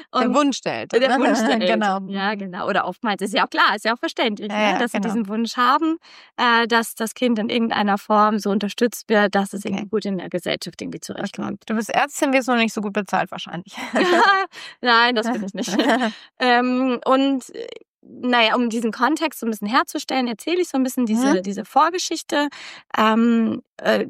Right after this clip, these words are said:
Speaker 2: ich lerne die Kinder kennen, ich lerne die Eltern kennen
Speaker 1: Mhm.
Speaker 2: und, äh, ich versuche die Eltern so ein bisschen darauf vorzubereiten, dass ihr Kind einfach Unterstützung braucht, also
Speaker 1: Mhm.
Speaker 2: auch im, im Elternhaus
Speaker 1: Mhm.
Speaker 2: einfach und, und so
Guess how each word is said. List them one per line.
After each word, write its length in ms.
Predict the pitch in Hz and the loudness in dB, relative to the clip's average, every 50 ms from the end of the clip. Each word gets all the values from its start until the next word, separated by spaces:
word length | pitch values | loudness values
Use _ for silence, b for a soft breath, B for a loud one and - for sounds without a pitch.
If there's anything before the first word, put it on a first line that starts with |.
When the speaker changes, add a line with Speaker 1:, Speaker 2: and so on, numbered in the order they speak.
| - - | -4 -2
Speaker 2:
ich 160 | - 220 - | -2 0 2
lerne 320 | 220 214 208 208 226 208 196 | 2 4 4 4 2 2 0
die 80 | 214 | -2
Kinder 300 | 202 - - 339 370 330 277 | -2 0 0 2 2 2 2
kennen, 380 | - - 277 269 254 247 247 220 | 2 2 2 4 6 4 4 2
ich 100 | 202 - | 0 -2
lerne 260 | 214 202 196 208 196 | -4 -4 -2 -2 -2
die 120 | 220 226 | -4 -4
Eltern 380 | - - 262 262 - - 233 220 | -2 -2 -2 -2 0 0 -2 -2
kennen 360 | - - 220 214 220 220 220 - - | 0 -2 0 0 2 0 0 0 0
Speaker 1:
Mhm. 220 | 226 214 240 330 - - | 0 0 0 -2 0 2
Speaker 2:
und, 400 | 226 208 208 202 196 196 - - | 2 4 4 4 2 0 0 0
äh, 180 | - - 90 - | 0 0 0 0
ich 120 | 202 - | 0 0
versuche 300 | - 220 254 302 - - | 0 0 0 0 0 2
die 140 | 262 247 - | 2 2 2
Eltern 440 | - - 254 277 294 - 403 359 320 | 0 0 -2 -2 0 0 2 2 4
so 80 | 254 | 4
ein 60 | 247 | 2
bisschen 180 | 247 285 - 294 | 2 2 2 2
darauf 220 | 233 202 208 202 | 2 4 2 0
vorzubereiten, 920 | - - 214 208 226 233 - - 269 226 247 - 247 240 247 262 - 285 262 | 0 2 4 4 4 4 0 -4 -4 -4 -2 0 2 2 2 2 2 2 2
dass 160 | 220 214 - - | 0 0 -2 -6
ihr 80 | 226 | -10
Kind 480 | - - - 233 226 233 269 311 349 - B B B B B | -8 -2 0 2 4 6 6 4 4 2 B B B B B
einfach 320 | - - 226 214 262 254 240 | -2 -2 0 2 0 2 2
Unterstützung 720 | 254 220 220 214 - - 220 - - - 269 294 311 277 | 2 0 0 -2 -4 -6 -8 -8 -2 2 4 4 4 4
braucht, 500 | 226 196 185 170 - - 165 - - - | 2 -2 -2 -2 -2 -2 -4 -4 -2 -2
also 220 | - 196 220 214 | -2 0 2 2
Speaker 1:
Mhm. 120 | 226 220 | 2 2
Speaker 2:
auch 200 | 262 320 320 - | 2 2 0 -2
im, 200 | - - 233 233 | -4 -2 0 0
im 160 | 226 - 262 262 | 2 2 2 2
Elternhaus 760 | - 277 381 453 - 311 240 202 - 165 151 - - 185 - - | 2 2 0 2 2 2 0 2 0 -2 -2 -2 -4 -6 -4 0
Speaker 1:
Mhm. 80 | 208 | 2
Speaker 2:
einfach 380 | 233 226 220 214 220 220 - - | 4 4 4 4 2 0 -2 -4
und, 240 | 220 202 202 202 B B B B B B B B | -2 0 0 0 B B B B B B B B
und 180 | - 220 220 214 | 0 0 0 2
so 360 | 214 233 233 226 226 226 226 | 2 4 4 4 4 4 2